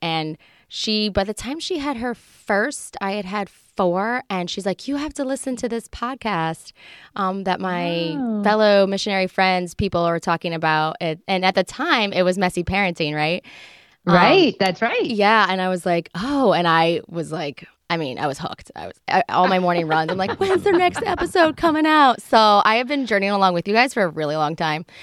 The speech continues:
Speaker 2: Oh,
Speaker 1: Um,
Speaker 2: wow. 'Cause believe me, at the be-, very, very beginning when we started doing the podcast and we saw those numbers ticking up, we were like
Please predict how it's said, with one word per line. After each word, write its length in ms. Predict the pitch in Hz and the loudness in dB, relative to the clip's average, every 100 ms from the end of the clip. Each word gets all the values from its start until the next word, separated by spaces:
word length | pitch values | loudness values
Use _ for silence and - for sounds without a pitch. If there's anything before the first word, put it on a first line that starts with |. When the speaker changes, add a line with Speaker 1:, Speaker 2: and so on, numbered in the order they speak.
| - - - _ - | -20 -20 -20 _ -2
Speaker 2:
Oh, 40 | 196 | 2
Speaker 1:
Um, 280 | 196 170 160 | 2 2 2
Speaker 2:
wow. 280 | 165 151 147 | 0 0 -4
'Cause 200 | 277 247 214 | -6 -8 -4
believe 300 | 294 311 277 | -4 -2 -2
me, 240 | 226 170 - | -2 -4 -6
at 120 | 190 | -6
the 60 | 185 | -6
be-, 240 | 185 175 | -6 -4
very, 200 | 170 208 | -4 -4
very 420 | 190 160 214 294 | -6 -8 -4 -2
beginning 340 | 277 220 220 196 | -2 -4 -4 -4
when 80 | 165 | -4
we 40 | |
started 220 | - 185 | -4 -6
doing 160 | 180 170 | -4 -6
the 60 | |
podcast 600 | 156 170 175 165 151 - _ _ _ - | -4 -4 -4 -6 -6 -10 _ _ _ -4
and 120 | 190 | 0
we 100 | 190 | 0
saw 260 | - 220 240 | 0 0 2
those 220 | 254 185 | 2 0
numbers 360 | 185 196 233 - | -2 -2 -2 -4
ticking 380 | - 233 190 156 | -10 -6 -4 -2
up, 240 | 214 - _ _ | -4 -6 _ _
we 80 | 240 | -2
were 80 | 294 | 0
like 220 | 214 160 | 0 -4